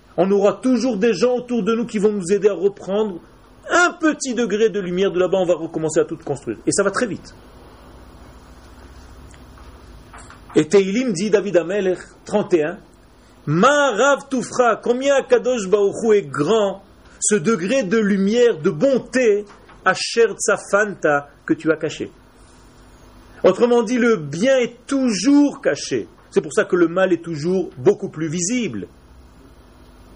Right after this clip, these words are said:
Et sachez qu'à l'équivalence du degré de mal que vous voyez, c'est parce qu'il y a autant de degrés de bien, seulement le bien est toujours caché. Ou Mishemotse Nekudaz.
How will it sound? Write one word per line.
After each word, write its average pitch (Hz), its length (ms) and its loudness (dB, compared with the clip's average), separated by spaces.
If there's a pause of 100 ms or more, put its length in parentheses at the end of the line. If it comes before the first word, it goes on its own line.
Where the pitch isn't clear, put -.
(280)
Et 202 100 8
sachez 285 440 2
qu'à - 840 -2
l'équivalence 269 760 2
du 190 140 -6
degré 220 320 0
de 240 120 0
mal 247 400 2
que 262 100 -4
vous 214 220 0
voyez, 160 380 0 (580)
c'est - 140 -2
parce 165 180 -4
qu'il 170 160 -12
y 180 80 2
a 180 120 -4 (140)
autant 226 460 2
de 175 180 -2
degrés 165 400 0
de 160 140 0
bien, 160 240 -2
seulement 160 300 -2
le 143 80 0
bien 151 160 -2
est 143 40 -4
toujours 143 220 -6
caché. 123 320 -4 (3250)
Ou 139 60 2
Mishemotse 247 680 2
Nekudaz. 165 520 -2